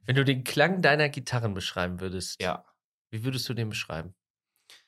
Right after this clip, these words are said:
Speaker 2: Ähm, mein Ziel mit meinen Gitarren ist, um ein breites Klangspektrum von Farbe zu schaffen.
Speaker 1: Mhm.
Speaker 2: Das heißt, dass der Musiker sich, äh, frei äußern kann musikalisch.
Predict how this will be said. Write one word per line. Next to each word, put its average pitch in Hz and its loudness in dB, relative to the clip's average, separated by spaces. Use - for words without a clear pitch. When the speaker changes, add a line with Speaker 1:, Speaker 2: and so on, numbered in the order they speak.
Speaker 2:
Ähm, 104 2
mein 117 0
Ziel 180 2
mit 196 4
meinen 170 2
Gitarren 156 -2
ist, 131 -4
um 120 -2
ein 113 0
breites 139 0
Klangspektrum 127 -2
von 117 -6
Farbe 110 2
zu 104 -12
schaffen. 85 -8
Speaker 1:
Mhm. 107 -6
Speaker 2:
Das 107 -2
heißt, 151 2
dass 117 0
der 120 0
Musiker 147 2
sich, 120 -4
äh, 101 -4
frei 135 0
äußern 120 2
kann 110 -2
musikalisch. 101 -8